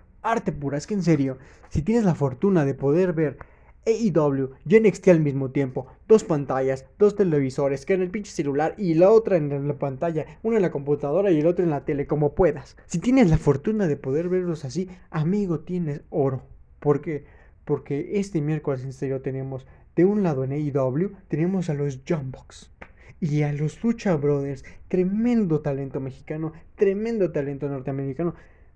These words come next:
lucha, ¡guau! ¡Guau, guau, guau! Me encantó, me encantó, me encantó. A E W esta semana, a pesar de esa lucha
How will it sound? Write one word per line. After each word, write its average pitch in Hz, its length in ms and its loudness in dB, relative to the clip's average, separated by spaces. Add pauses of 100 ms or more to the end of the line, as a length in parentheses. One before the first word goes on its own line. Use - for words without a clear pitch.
(120)
lucha, 196 520 -4 (480)
¡guau! - 640 -8 (420)
¡Guau, 180 400 -4
guau, 180 360 -6
guau! - 360 -10 (100)
Me 165 100 -2
encantó, 139 460 -2
me 139 140 -6
encantó, 139 420 -4
me 139 120 -2
encantó. 135 420 0 (480)
A - 40 -20 (1400)
E 262 180 6
W 240 720 6
esta 196 220 4
semana, 165 540 0 (220)
a 151 160 2
pesar 240 380 6
de 202 80 4
esa 156 160 0
lucha 151 420 2